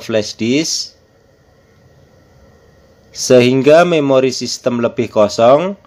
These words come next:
dan bisa digunakan untuk proses lainnya ya. Nah, di sini dapat kita tarik kesimpulan,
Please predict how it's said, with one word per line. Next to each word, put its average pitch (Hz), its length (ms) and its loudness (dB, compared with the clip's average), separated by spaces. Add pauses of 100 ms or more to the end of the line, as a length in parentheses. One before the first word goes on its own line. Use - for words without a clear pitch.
(380)
dan 120 240 2
bisa 120 320 0
digunakan 120 720 -2
untuk 135 320 -8
proses 123 400 -4
lainnya 127 480 -2
ya. 110 320 -2 (3750)
Nah, 131 640 4
di 127 160 -2
sini 170 480 0
dapat - 400 0
kita 127 240 2
tarik 120 320 0
kesimpulan, 113 960 -2